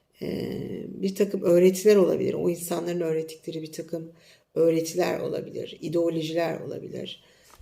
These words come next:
E, yani bütün izimler buna giriyor olabilir.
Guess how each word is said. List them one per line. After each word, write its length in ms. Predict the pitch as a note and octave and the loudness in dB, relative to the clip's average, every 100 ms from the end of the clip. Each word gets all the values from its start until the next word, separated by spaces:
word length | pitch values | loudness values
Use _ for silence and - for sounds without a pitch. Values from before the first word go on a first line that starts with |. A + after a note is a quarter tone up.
| - | -14
E, 60 | G3+ G3+ - - - - - | -12 -10 -8 -8 -8 -10 -8
yani 480 | - D#2+ D#2 - - | -6 -6 -6 -6 -8
bütün 380 | F#3+ F3+ A#3 G#3 | -12 -6 -2 -2
izimler 840 | E3+ E3+ F#3 E3 E3+ E3+ E3+ - - | -2 -6 -6 -6 -6 -6 -8 -12 -10
buna 200 | D#3+ D#3 | -6 -6
giriyor 500 | D3+ D#3 C#3 C#3 - | -6 -4 -4 -4 -6
olabilir. 640 | A#1+ - - - G3+ - | -10 -12 -10 -10 -10 -12